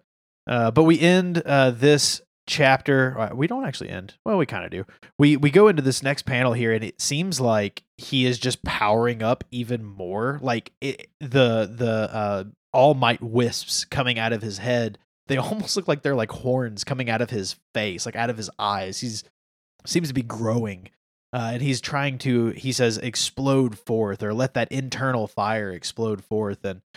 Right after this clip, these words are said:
we see this new form, really, and it's pretty crazy looking. And this is where, uh, All For One uses that term, "Is this the conclusion you've reached?" And that's where he says, "Much like my old chum," and we kinda see All Might and that reflection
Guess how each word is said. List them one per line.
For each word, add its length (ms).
we 120
see 320
this 280
new 420
form, 760
really, 400
and 120
it's 120
pretty 300
crazy 560
looking. 400
And 140
this 180
is 100
where, 440
uh, 280
All 220
For 160
One 160
uses 280
that 140
term, 320
"Is 140
this 240
the 140
conclusion 800
you've 240
reached?" 420
And 100
that's 200
where 80
he 80
says, 240
"Much 260
like 160
my 160
old 220
chum," 400
and 100
we 100
kinda 260
see 340
All 240
Might 360
and 260
that 140
reflection 720